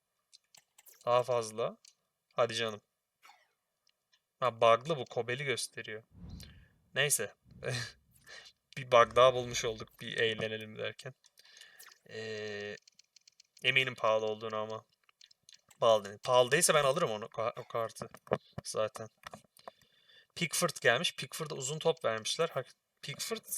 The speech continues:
çok iyi oynuyor gerçek hayatta şu an. Zayıf ayağı da beş olmuş. Evet, pasör özelliği vermeleri çok iyi kalecilere. Aa, Cuadrado oyuna geri dönmüş. Çok sevindim. Bakın bu tam bir, e, dört dört iki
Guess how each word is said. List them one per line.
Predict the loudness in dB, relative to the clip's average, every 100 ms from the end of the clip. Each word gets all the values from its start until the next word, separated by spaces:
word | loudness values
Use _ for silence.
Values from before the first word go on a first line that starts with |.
| -8 -10
çok | -4 -2 0 0
iyi | 0
oynuyor | 2 2
gerçek | 4 2 2 2
hayatta | 2 -2
şu | -4 -2
an. |
Zayıf | 2 2 4 8
ayağı | 10 10 10
da | 8 6 -2 _ _ _ _
beş | 2 4 2
olmuş. | -4 -6 -12 -14 -18 _ _ _ _ _ _ _ _ _ _ _ _ -12 4
Evet, | 6 6
pasör | 4 4 6
özelliği | 6 6 6 4
vermeleri | 4 4 0 -2
çok | -4 -6
iyi | -6
kalecilere. | -2 -2 -4 -6 -4 -4 -10 _ -20 -20 -14 4
Aa, | 8 10 10
Cuadrado | 10 12 12 12 10
oyuna | 6 6
geri | 6 4
dönmüş. | 4 2 0
Çok | -2 -4
sevindim. | -6 -8 -8 -12 -18 _ _ _ _ -20 _ _ -20 -20 -20 -20 2 2
Bakın | 4 -2
bu | 2
tam | 8 8 8
bir, | 2 2 0
e, | -4 -4 -2 -4 -4 -6 _ _ _ _ _ _ _ 4
dört | 10 10 8 0
dört | 0 -4
iki | -6 -2 -2